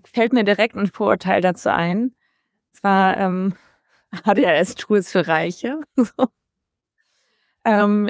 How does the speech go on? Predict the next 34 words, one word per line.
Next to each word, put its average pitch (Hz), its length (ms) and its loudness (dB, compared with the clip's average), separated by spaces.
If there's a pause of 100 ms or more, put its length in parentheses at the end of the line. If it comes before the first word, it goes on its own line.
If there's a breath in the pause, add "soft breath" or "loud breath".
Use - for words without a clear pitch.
(140)
als 220 200 -2
ich 214 120 0
letztens 202 440 -2
mit 190 240 0
jemandem 190 420 -2
mich 190 140 0
darüber 185 280 2
unterhalten 185 480 0
hab, 190 160 -2
hab 190 120 0
ich, - 160 -2
äh, 180 140 0
gesagt, 175 280 -2
egal 190 380 0
wie 202 80 0
es 180 120 -2
mir 190 140 -2
finanziell 185 520 0
geht, 170 400 -2 (640)
äh, 185 420 2
oder 175 220 2
ging, 180 580 0
ich - 180 -4
habe 180 540 0 (360)
immer 202 440 0
eine 185 240 2
Putzfrau - 440 -4
gehabt 165 380 -2
und 175 160 -2
als 160 240 -2
erstes, 202 840 -2 (480)
als 185 360 0
meine 170 220 0
Beziehung, 190 800 0